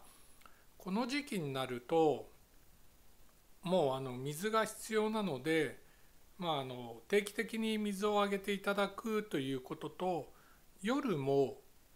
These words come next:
なるべく温度の高い、まあ、あの、十度以下にならないところに置いていただければいいのかなと思ってます。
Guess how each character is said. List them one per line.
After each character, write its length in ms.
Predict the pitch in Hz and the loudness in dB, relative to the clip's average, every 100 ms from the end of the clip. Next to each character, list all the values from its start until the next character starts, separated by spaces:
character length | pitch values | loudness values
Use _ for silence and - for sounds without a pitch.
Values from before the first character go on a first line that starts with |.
| - - - - | -20 -20 -20 -8
な 120 | 135 135 | -6 -2
る 80 | 160 | 0
べ 100 | 180 | -2
く 480 | - 202 151 - - | 0 2 2 -2 -2
温 260 | 185 208 185 | 0 2 2
度 120 | 135 | 2
の 320 | 131 127 117 - - | 2 -2 -4 -14 -14
高 360 | - 131 175 202 | -10 -6 0 0
い、 160 | 147 - - - - - - - - | -2 -10 -20 -20 -20 -20 -20 -20 -12
ま 140 | 156 151 | -2 0
あ、 140 | 131 | 0
あ 20 | 120 | -4
の、 260 | 113 110 117 - | -8 -12 -14 -16
十 160 | 123 160 | -4 2
度 100 | 180 | 2
以 80 | 196 | 4
下 140 | 196 | 2
に 80 | 127 | 2
な 100 | 123 | -2
ら 140 | 143 | 0
な 100 | 202 | 2
い 80 | 175 | 0
と 120 | - | -2
こ 100 | - | -6
ろ 80 | 135 | -6
に 100 | 123 | -4
置 120 | 120 | -4
い 40 | 135 | -6
て 140 | - | -6
い 20 | |
た 140 | 139 147 | -6 -4
だ 100 | 139 | -4
け 100 | 147 | -2
れ 80 | 139 | -2
ば 120 | 131 | -2
い 100 | 147 | -2
い 40 | |
の 100 | 143 | -4
か 100 | - | -6
な 280 | 139 170 175 | -2 -2 -2
と 80 | - | -4
思 160 | 120 131 | -8 -8
っ 80 | - | -8
て 120 | 123 | -10
ま 180 | 117 120 | -8 -10
す。 220 | - | -12